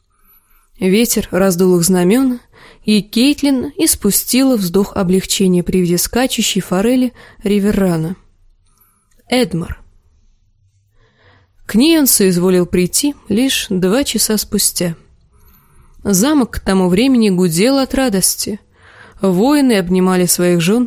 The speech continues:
и детей. С вышки слетели и отправились в полет трое воронов.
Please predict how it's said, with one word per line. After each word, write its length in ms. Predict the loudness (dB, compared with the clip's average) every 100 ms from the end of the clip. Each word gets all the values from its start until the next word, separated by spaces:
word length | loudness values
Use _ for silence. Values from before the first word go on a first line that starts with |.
| -2
и 120 | -2
детей. 540 | -2 -2 -2 -2 -4 _ _ _ _ _ _ _ _ -20 _ -10
С 140 | -2
вышки 320 | 0 0 -2
слетели 600 | -2 0 0 0 2 2
и 160 | 0 0
отправились 680 | 0 -2 0 2 4 2 -2
в 80 | -2
полет 420 | 0 0 -2 -6
трое 280 | -2 0 2
воронов. 580 | 0 0 0 -4 -10